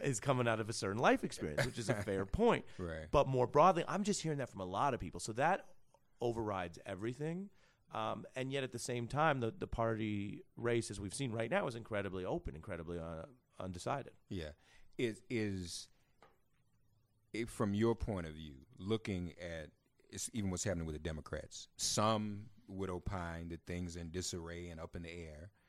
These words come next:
Speaker 2: um, whether that be the case or not. That's what some look like. One of the front runners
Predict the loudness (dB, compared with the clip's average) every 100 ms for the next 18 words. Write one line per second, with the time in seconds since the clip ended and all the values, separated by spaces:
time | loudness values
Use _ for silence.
0 | _ _ _ _ -6 -4 -2 -4 -8 -14
1 | -18 _ _ _ _ 2 2 2 0 -4
2 | -2 -2 -2 -4 -2 -2 0 -2 -2 -2
3 | -2 -2 -8 _ -4 -2 0 0 2 2
4 | 2 0 -2 -8 -20 _ _ -14 -2 0
5 | 2 2 0 -2 -6 -10 -14